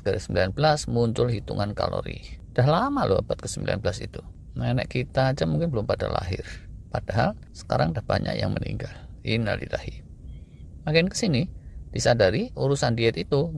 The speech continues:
nggak sesederhana ngerebus air. Para ahli lantas fokus juga kepada kualitas. Fokus pada apa yang kita makan. Ada diet vegan, diet karnivor, diet rendah karbo, segala macam.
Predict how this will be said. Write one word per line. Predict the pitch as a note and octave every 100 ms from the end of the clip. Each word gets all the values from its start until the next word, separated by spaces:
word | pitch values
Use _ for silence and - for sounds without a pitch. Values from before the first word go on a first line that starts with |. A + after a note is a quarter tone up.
| A#2+
nggak | A#2+
sesederhana | - C#3 - C3 G#2+ G2+ D3
ngerebus | D#3 B2 C3 B2 -
air. | G2+ G#2 F#2+ - - - - -
Para | - G#2+ G2+
ahli | C#3 A#3+ -
lantas | B2+ B2+ B2
fokus | C#3+ C#3 -
juga | C#3+ C#3+ -
kepada | C3+ - - -
kualitas. | A#2+ C3+ D#3 B2+ A#2 - - - - - - -
Fokus | B2+ - F#3+ -
pada | C3 - - F3
apa | F3+ - D#3 C3
yang | A#2
kita | A#2+ A2+ A2
makan. | G#2+ - G#2+ G2+ - - - -
Ada | - A2+ G2+
diet | G2+ F#2+ -
vegan, | D#3+ - B2 A2+ A2+ A#2
diet | G2 F#2+ -
karnivor, | G2 C3+ D3 - A2 A2 - - - - -
diet | G2+ F#2+
rendah | G#2+ F#2+ F#2+
karbo, | - C#3+ - G#2+ A#2
segala | - - -
macam. | - - - -